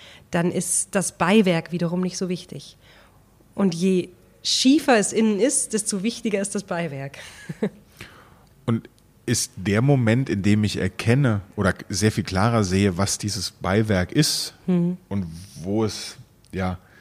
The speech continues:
Speaker 2: sagen, wo das Gestrüpp lauert
Speaker 1: <laughs>
Speaker 2: und wie ich ihm aus dem Weg gehen kann, ist
Speaker 1: Mhm.
Speaker 2: das der Moment,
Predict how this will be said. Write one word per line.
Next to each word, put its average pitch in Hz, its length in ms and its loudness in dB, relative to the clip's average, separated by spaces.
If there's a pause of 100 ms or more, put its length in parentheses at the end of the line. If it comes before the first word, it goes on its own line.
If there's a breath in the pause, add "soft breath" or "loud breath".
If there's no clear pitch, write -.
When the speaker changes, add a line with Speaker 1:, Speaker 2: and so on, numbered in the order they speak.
(200 soft breath)
Speaker 2:
sagen, 95 220 -4
wo 123 80 6
das 123 160 4
Gestrüpp 117 340 0
lauert 117 540 6 (240)
Speaker 1:
<laughs> - 240 -6
Speaker 2:
und 107 340 -2
wie 143 120 8
ich 120 100 2
ihm 123 100 2
aus 110 120 4
dem 104 120 0
Weg 165 200 6
gehen 107 260 2
kann, 92 320 -2 (100)
ist 170 140 0
Speaker 1:
Mhm. 175 60 -6
Speaker 2:
das - 180 2
der 165 100 6
Moment, 143 560 4